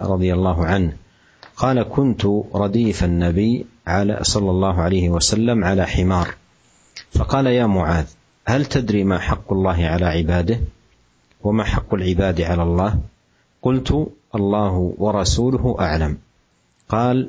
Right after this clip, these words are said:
"فإن حق الله على العباد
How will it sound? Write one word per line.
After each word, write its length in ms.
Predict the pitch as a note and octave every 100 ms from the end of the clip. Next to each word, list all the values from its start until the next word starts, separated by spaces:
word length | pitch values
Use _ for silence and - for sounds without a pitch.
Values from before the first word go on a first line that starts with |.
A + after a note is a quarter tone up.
| -
"فإن 440 | G2 B2 A2+ F2+
حق 400 | - - - -
الله 520 | G2 F#2+ F2+ E2 D2+ -
على 240 | - A2
العباد 600 | G#2+ G#2+ F#2+ A2 A#2+ -